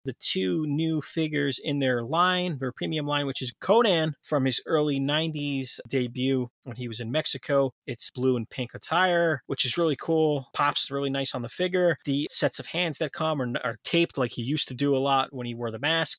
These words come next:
And they also released Lady Maravilla, which is pretty cool. Once again, she has a second head.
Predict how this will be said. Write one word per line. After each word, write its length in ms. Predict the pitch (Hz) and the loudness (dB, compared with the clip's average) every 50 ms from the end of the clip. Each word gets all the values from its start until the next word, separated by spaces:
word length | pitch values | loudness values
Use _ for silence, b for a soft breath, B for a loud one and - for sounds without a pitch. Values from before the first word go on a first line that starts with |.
| _ _ _ - - | _ _ _ -4 -2
And 160 | 143 139 135 | 0 0 0
they 80 | 143 - - | 0 -4 -2
also 380 | 208 208 214 226 226 - - 175 | 0 4 4 4 4 4 0 0
released 500 | 156 147 139 135 135 135 131 - - - | 0 0 0 0 0 0 -2 -2 -6 -6
Lady 440 | - 131 143 156 156 156 156 - - - | -2 0 0 2 2 2 2 2 0 0
Maravilla, 720 | 131 123 135 139 131 123 113 123 165 175 147 123 110 107 - - | -2 0 2 4 4 2 2 2 0 2 2 2 0 -2 -4 -6
which 200 | 139 120 - 143 | -6 -6 -4 -6
is 100 | 131 - | -8 -8
pretty 240 | - 139 117 107 - | -6 -6 -6 -6 -6
cool. 320 | - - 117 113 113 104 - | -4 -2 -2 -2 -2 -2 0
Once 220 | - 135 127 - - | 0 0 0 0 -2
again, 340 | 123 147 143 143 143 139 - B B B B | 0 2 2 2 2 0 -2 B B B B
she 200 | B - - 160 | B -2 0 2
has 420 | 139 151 143 139 135 135 127 - - - | 2 2 2 2 2 2 0 -2 -4 -4
a 120 | - 117 | -4 -4
second 420 | - - - 131 - - 117 110 | -2 -2 -2 -2 -4 -6 -12 -6
head. 400 | 127 156 175 185 180 170 156 135 | -2 0 2 2 2 0 0 -4